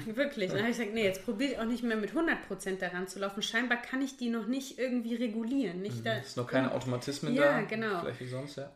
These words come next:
Speaker 1: Ich laufe da jetzt mit fünfundachtzig Prozent. Und so hab ich die Einheit hinter mich gebracht. Ich würde lügen, wenn ich sagen würde, das hat mich danach nicht beschäftigt.
Speaker 2: Danach warst du definitiv nicht glücklich.
Speaker 1: Nee, ich war nicht glücklich.
Speaker 2: Ja.
Speaker 1: Ich hab dir auch davon erzählt, es hat mich richtig geärgert.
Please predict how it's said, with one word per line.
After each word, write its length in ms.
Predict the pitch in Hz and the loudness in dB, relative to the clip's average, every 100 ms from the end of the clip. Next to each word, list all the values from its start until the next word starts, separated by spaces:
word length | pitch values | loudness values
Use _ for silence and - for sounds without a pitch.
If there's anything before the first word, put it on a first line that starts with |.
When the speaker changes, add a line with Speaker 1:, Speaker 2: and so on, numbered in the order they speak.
| - | -6
Speaker 1:
Ich 220 | 208 - | -6 -4
laufe 180 | 165 156 | -6 -2
da 60 | 196 | -2
jetzt 140 | 190 208 | 0 -2
mit 100 | 196 | -6
fünfundachtzig 680 | 233 240 226 254 262 - | -4 -4 -4 -8 -8 -8
Prozent. 440 | - 170 - 185 185 | -12 -12 -8 -8 -4
Und 100 | 202 | 0
so 80 | 220 | 0
hab 140 | 220 | -2
ich 80 | - | -6
die 80 | - | -6
Einheit 320 | 220 202 196 | -2 -2 -2
hinter 260 | 311 294 | -4 -2
mich 160 | 208 185 | -6 -6
gebracht. 360 | 185 180 190 - | -8 -6 -8 -8
Ich 160 | 175 | -6
würde 180 | 208 247 | -2 0
lügen, 300 | 240 294 285 | 2 2 0
wenn 100 | 240 | -2
ich 160 | 233 - | -2 0
sagen 240 | 226 240 | 0 0
würde, 180 | 226 220 | -2 -4
das 200 | 214 - | -6 -8
hat 100 | 220 | -8
mich 140 | 214 | -4
danach 240 | 226 220 202 | -2 0 -2
nicht 180 | 196 - | -4 -6
beschäftigt. 540 | - 185 - 160 156 | -6 -6 -6 -8 0
Speaker 2:
Danach 360 | 127 120 135 143 | 4 4 2 2
warst 160 | 139 139 | 0 2
du 60 | |
definitiv 680 | 127 143 175 170 190 185 190 | -2 0 -2 -2 -4 -4 -6
nicht 440 | 170 190 226 - | -2 0 0 -4
glücklich. 360 | 233 247 - 262 | 2 2 2 8
Speaker 1:
Nee, 380 | 269 381 285 202 | 12 12 12 8
ich 160 | 247 | 6
war 100 | 233 | 8
nicht 240 | 247 311 311 | 8 6 4
glücklich. 240 | 269 - | 4 4
Speaker 2:
Ja. 60 | 311 | 4
Speaker 1:
Ich 120 | - | 4
hab 140 | 254 | 0
dir 160 | 294 240 | 2 0
auch 60 | 233 | 0
davon 280 | 233 240 | -4 -2
erzählt, 380 | 226 214 247 254 | -2 -2 -2 -2
es 80 | - | -2
hat 160 | 233 208 | -6 -6
mich 160 | 190 | -4
richtig 380 | 254 262 381 - | -4 -2 -8 -8
geärgert. 560 | - 185 196 247 302 | -6 -4 -2 -2 -4